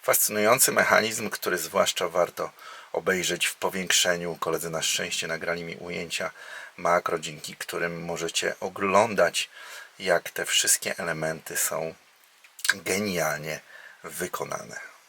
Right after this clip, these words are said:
Speedmaster fifty seven występuje w kilku specyfikacjach. Ja mam jeszcze przy sobie egzemplarz w kolorze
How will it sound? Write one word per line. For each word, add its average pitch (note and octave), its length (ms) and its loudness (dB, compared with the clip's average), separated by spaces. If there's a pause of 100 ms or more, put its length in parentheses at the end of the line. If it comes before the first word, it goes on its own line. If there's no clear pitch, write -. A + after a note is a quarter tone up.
(920)
Speedmaster A#2+ 720 4
fifty - 300 -2
seven B2 360 4
występuje G#2+ 440 0
w - 80 -2
kilku - 260 -6
specyfikacjach. G2 840 2
Ja G2 80 4
mam F#2+ 160 2
jeszcze F#2 240 -2
przy - 200 -2
sobie G2+ 380 0
egzemplarz G2+ 600 -4
w - 80 -14
kolorze F#2+ 500 -2